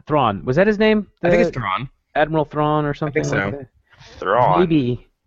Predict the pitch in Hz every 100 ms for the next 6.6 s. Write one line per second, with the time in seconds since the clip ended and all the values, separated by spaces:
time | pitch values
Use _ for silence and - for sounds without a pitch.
0 | - 151 185 214 226 208 170 185 170 160
1 | 156 - 151 170 190 165 165 151 143 -
2 | 131 127 120 113 110 - _ _ - _
3 | - - 127 127 123 117 - 127 117 107
4 | 98 98 - - - _ _ 123 127 139
5 | 131 123 127 139 - 127 165 214 247 233
6 | 233 233 233 233 226 -